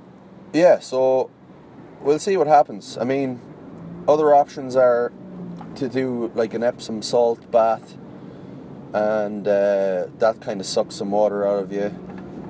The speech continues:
Uh, shouldn't be too difficult. I mean, we're sixty percent water, and I don't have a lot to lose. You know, it's, it's less than two percent of my, my body mass. So I, like,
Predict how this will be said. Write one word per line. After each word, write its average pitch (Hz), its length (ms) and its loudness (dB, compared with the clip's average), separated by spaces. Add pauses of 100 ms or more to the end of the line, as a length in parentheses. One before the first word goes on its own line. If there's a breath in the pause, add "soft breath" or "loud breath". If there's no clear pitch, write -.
(120)
Uh, 95 640 -4
shouldn't 247 260 2
be 202 80 -2
too 135 160 -4
difficult. 113 440 0
I 110 40 2
mean, 120 240 -4
we're 120 160 0
sixty - 400 -6
percent 120 600 -2
water, 117 600 0 (100)
and 104 520 -4
I 107 80 0
don't 127 340 -2
have 110 160 0
a 107 40 -4
lot 107 240 0
to - 80 -14
lose. 95 320 -4
You 101 80 -6
know, 101 80 -4
it's, 101 140 -8
it's - 240 -10
less 117 300 -2
than 95 260 -8 (580 loud breath)
two 127 160 -4
percent 107 480 -4
of 101 180 -8
my, 95 320 -4 (680 loud breath)
my 98 100 -8
body 110 340 2
mass. 90 520 -8
So 101 360 -2
I, 101 180 -6 (120)
like, 98 220 -8